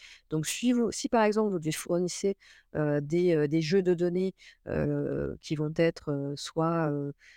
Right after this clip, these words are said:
heu, sexiste, hein, soit, heu, raciste, par exemple, bah, il est, il est en effet fort probable,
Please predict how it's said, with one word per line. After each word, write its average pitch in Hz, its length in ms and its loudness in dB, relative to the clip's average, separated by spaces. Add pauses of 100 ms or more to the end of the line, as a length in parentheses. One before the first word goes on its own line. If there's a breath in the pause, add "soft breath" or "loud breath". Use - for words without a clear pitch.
(160 loud breath)
heu, 147 120 -14 (300)
sexiste, - 640 -4
hein, 143 160 -2
soit, 165 440 -2
heu, 143 120 -2
raciste, 147 520 -4
par 147 140 -6
exemple, 214 280 2
bah, 156 60 0
il 147 140 -2
est, - 80 -6
il 180 260 2
est 165 180 2
en 202 160 2
effet 185 260 0
fort - 220 -2
probable, 180 520 0